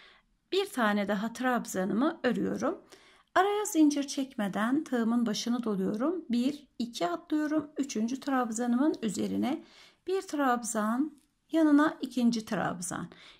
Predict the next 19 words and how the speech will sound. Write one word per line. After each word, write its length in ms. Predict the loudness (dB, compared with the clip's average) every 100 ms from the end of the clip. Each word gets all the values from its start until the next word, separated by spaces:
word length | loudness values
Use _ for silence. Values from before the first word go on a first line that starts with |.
| _
İki 220 | -8 -8
trabzanı 580 | -6 -2 0 0 0 0
ördükten 600 | 0 0 -2 -6 -2 0
sonra 460 | 0 -4 -4 -6 -8 -8
bir 100 | -8
tane 420 | -4 -2 0 -2
zincirimi 540 | -2 -2 -2 -2 -4
çekiyorum. 760 | -4 -6 -6 -6 -6 -4 -6 -6 -12 _ _ _ _ _ _ _ -8
Aynı 340 | -4 4 4
yere 280 | 6 2 0
gelerek 760 | 0 0 2 0 -2 -6 -14 _ _ _ _ _ _ _ _ -10
bir 180 | -10
tane 360 | -6 -2 -2 -4
trabzan 680 | -2 -2 -2 -2 0 0 -2
örüyorum. 500 | -4 -4 -6 -6 -8
Toplamda 680 | -8 -8 -2 -2 0 -2 -6 -12 -20 _ _
üç 220 | -8 -8
trabzanımı 960 | -4 0 0 -2 -4 -2 -2 -2 -4 -6 _ _ -2
yerleştiriyorum. 920 | 0 0 -2 -6 -6 -6 -6 -8